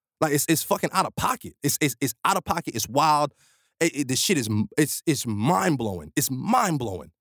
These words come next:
And they just fucking dog walking us into all their little traps. And then let November come around and we're gonna be talking about voting. This is why voting matters. Voting matters because, you see, if it was, if, if we, if we don't use our voice, then we, shut the fuck up.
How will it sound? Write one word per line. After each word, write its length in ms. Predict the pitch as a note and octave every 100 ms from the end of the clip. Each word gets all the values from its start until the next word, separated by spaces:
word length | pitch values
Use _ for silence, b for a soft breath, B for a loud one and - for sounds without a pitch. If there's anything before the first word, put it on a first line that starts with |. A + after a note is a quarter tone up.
| _ _ _ _ _ _ -
And 120 | D3+
they 120 | D3+
just 280 | D3 B2+ -
fucking 320 | F3 - B2+
dog 320 | F#2 C3+ A#3+ D3+
walking 320 | D3+ - A#2+
us 100 | A2+
into 180 | A#2 C3+
all 140 | D#3
their 100 | C#3+
little 140 | B2
traps. 540 | A2+ C3 F2 - - - _ _ _ _ _ _ _ _ _ _ _ _ _ _ _ -
And 120 | D#3
then 140 | D3 C3+
let 140 | C#3
November 400 | D3+ D3 F#3+ D#3+
come 160 | F3 C#3
around 260 | B2+ B2
and 80 | A2+
we're 60 | C3+
gonna 100 | B2
be 60 |
talking 240 | C3 - A#2+
about 160 | G#2
voting. 280 | B2 - F2+ B -
This 140 | C4
is 100 | A3+
why 140 | G#3
voting 340 | D#3+ A3 G#3 F3
matters. 480 | G3 F3+ G#2 - - _ -
Voting 260 | B3+ C4
matters 320 | G#3+ A#3 F#3+
because, 460 | - - E3+ D3+ - b b
you 80 | E3+
see, 220 | - F#3 B B
if 140 | F#3 F#3
it 100 | F3
was, 180 | B3 F3+
if, 120 | D3
if 160 | C#3+
we, 100 | A3+ G#3+ -
if 180 | E3+ B2
we 80 | A#3
don't 220 | C4 D#3
use 160 | A#3
our 140 | E3 A#2+
voice, 360 | A#3+ D#4 - - -
then 80 | F#3
we, 140 | B3+ -
shut 200 | - -
the 80 | G#3+
fuck 320 | - - -
up. 160 | A2